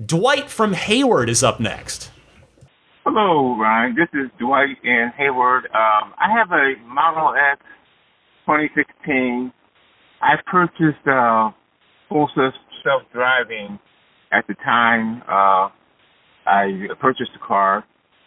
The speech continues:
Speaker 2: And at that time, you know, it, full self-driving was a, a dream for the future.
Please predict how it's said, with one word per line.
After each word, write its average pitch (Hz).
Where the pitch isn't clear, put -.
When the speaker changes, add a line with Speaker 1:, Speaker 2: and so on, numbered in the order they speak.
Speaker 2:
And 107
at 127
that 160
time, 123
you 131
know, 101
it, 98
full 123
self-driving 98
was 92
a, -
a 190
dream 120
for 107
the 90
future. 95